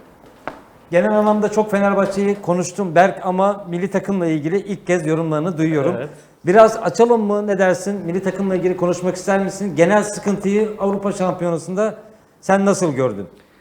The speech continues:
Speaker 2: Yani yine, e, rollerde bence Şenol Güneş'in oyunculara verdiği rol, e, çok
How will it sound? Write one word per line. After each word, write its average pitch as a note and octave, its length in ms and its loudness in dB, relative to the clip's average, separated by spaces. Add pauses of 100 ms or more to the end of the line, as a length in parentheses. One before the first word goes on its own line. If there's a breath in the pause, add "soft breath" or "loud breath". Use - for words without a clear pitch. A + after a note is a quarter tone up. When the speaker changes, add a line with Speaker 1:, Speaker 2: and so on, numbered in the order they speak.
(300 soft breath)
Speaker 2:
Yani A#2 360 2 (540)
yine, E3 480 6
e, B2+ 220 6
rollerde C#3 680 10
bence G#2+ 380 4
Şenol A#2 280 -4
Güneş'in A#2 280 -4
oyunculara A#2 420 2
verdiği A2+ 300 4
rol, A#2 200 4 (460 loud breath)
e, G2+ 380 -4
çok - 220 -6